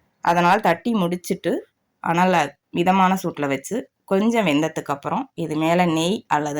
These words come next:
நல்லெண்ணெய் சேர்த்து வேக வச்சு இதை திருப்பி போட்டு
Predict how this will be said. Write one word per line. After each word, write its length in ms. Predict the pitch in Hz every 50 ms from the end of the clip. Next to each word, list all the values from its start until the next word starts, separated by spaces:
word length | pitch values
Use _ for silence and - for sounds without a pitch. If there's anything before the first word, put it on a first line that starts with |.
| 165 165
நல்லெண்ணெய் 480 | 156 156 156 160 175 139 156 156 -
சேர்த்து 340 | - 147 147 143 - - 220 - - _ _ _ _ _ _ _ _ _ - 170
வேக 180 | 170 165 175 175 165 147
வச்சு 240 | 139 - - - 254 330 - _ _ _ _ _ _ _ _ _ _ - 185
இதை 160 | 202 196 233 330 339 - -
திருப்பி 300 | 214 220 226 226 220 180 - -
போட்டு 260 | 156 147 - -